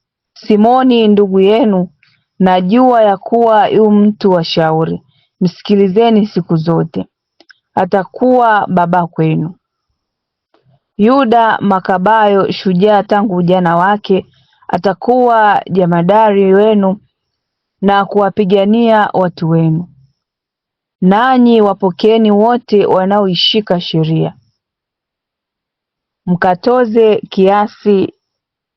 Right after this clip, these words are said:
cha maovu waliotendwa watu wenu. Wapatilizeni mataifa na kuyaangalia maneno ya sheria.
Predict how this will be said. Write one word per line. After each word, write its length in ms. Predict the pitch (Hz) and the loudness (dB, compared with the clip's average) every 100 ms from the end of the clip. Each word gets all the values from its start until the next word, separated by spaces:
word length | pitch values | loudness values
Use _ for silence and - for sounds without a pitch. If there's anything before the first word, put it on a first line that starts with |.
| _ _ - | _ _ -8
cha 180 | - 185 | -4 -2
maovu 680 | 185 196 226 214 196 196 - _ _ _ - | 0 0 0 -2 -4 -6 -8 _ _ _ -4
waliotendwa 1080 | 190 202 214 202 240 240 226 202 196 180 202 _ _ _ _ - | 0 2 2 0 0 2 2 2 0 -2 -6 _ _ _ _ -6
watu 380 | 185 175 - 165 | -4 -4 -4 -2
wenu. 440 | 160 156 160 175 _ _ _ _ _ _ _ _ _ _ _ _ - | 0 -2 -4 -8 _ _ _ _ _ _ _ _ _ _ _ _ -8
Wapatilizeni 840 | 185 175 196 202 202 190 240 240 | -6 -4 -4 0 0 2 2 2
mataifa 840 | 226 196 - 214 247 - 226 214 - - | 0 0 0 0 0 -2 -2 -2 -4 -6
na 180 | 190 185 | -4 -4
kuyaangalia 960 | - 196 185 185 180 175 208 226 208 196 - _ _ - | 0 0 2 0 0 0 0 2 0 -2 -10 _ _ -6
maneno 440 | 180 190 202 196 | -2 0 0 2
ya 100 | 180 | 2
sheria. 540 | 160 - 160 156 151 | 0 -2 -2 -2 -6